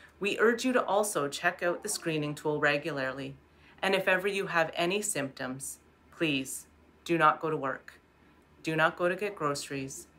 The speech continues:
and do not go to a barbecue with family or friends. Stay home, get isolated, gal-, <laughs> call to get tested, and do not spread covid nineteen.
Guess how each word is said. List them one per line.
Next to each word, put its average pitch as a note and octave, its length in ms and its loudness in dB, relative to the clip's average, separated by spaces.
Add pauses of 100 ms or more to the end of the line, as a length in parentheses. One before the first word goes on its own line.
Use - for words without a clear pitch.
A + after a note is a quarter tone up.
(140)
and F3+ 160 -2
do F3 160 2
not F3 160 2
go F3 120 0
to E3+ 100 2
a E3+ 60 4
barbecue D#3 540 0
with C#3 140 -10
family C#3 360 -4
or C3 80 -4
friends. C3 540 -4 (540)
Stay A3 320 0
home, C3+ 340 -4 (420)
get E3 280 4
isolated, F#3+ 680 -2 (500)
gal-, E3 420 0
<laughs> - 40 -20
call G3+ 380 8
to A#3 120 4
get G#3 280 6
tested, D3+ 560 -2 (600)
and E3 160 0
do D3 140 0
not C#3+ 260 2
spread B2 500 -2
covid C3 360 -6
nineteen. B2+ 640 -10